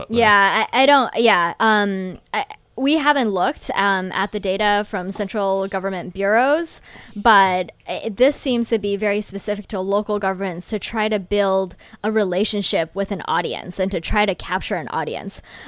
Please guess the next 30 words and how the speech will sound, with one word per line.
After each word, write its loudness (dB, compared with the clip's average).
Um, 2
because 0
the 2
guidance 4
for -4
these -2
local -2
level -2
governments 0
is 2
that 0
they 2
should 0
be 0
doing 2
these -2
things -4
in 0
order 0
to -12
be -2
able -4
to -6
sway -2
public -4
opinion, -4
especially 2
after 0
sudden 0
events. -8